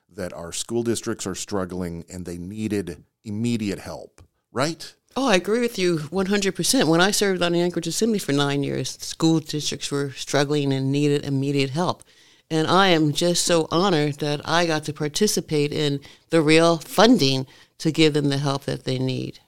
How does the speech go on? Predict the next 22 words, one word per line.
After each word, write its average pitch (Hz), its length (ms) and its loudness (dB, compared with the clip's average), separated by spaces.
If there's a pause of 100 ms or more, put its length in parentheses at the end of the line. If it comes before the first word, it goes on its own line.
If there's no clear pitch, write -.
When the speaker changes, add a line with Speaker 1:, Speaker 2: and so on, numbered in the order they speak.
Speaker 1:
Uh, 120 180 -8
Senator 127 420 0
Tobin, 127 380 -2
you 127 100 0
and 123 80 0
I 120 80 0
have 113 100 -2
sat 117 180 0
around 107 260 0
this 120 180 -4
table 120 460 -8
right 98 180 -6
here 110 320 -8 (160)
and 104 180 -10
had 120 220 -6
some 107 280 -4
really 143 340 0
powerful 104 440 -4
conversations 80 800 -12
with - 140 -20
people. 107 340 -20 (500)
And 95 340 -8